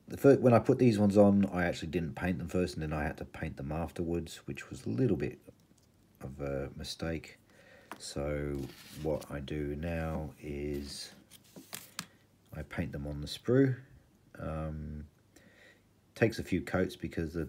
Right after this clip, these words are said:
the, the brass doesn't wet very easily with the, with the paint, so you have to have a couple of coats, but it's not a big deal. Um, and then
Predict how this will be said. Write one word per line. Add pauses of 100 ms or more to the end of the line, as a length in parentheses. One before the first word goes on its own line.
the,
the
brass
doesn't
wet
very
easily
with
the,
with
the
paint,
so
you
have
to
have
a
couple
of
coats,
but
it's
not
a
big
deal. (760)
Um,
and
then